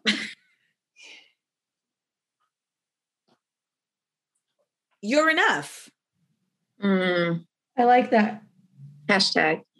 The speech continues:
Speaker 1: You know, you're enough. Uh,
Speaker 2: Yeah.
Speaker 1: and,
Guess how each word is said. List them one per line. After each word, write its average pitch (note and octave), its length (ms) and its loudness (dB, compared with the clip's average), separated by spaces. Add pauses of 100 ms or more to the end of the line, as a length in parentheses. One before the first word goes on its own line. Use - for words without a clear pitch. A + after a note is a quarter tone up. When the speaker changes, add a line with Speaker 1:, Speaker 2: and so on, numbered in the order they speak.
(540)
Speaker 1:
You B3+ 160 -4
know, C#4+ 140 2
you're D4 280 0
enough. D4+ 400 0
Uh, - 200 -12 (160)
Speaker 2:
Yeah. F3 220 0 (400)
Speaker 1:
and, - 140 -18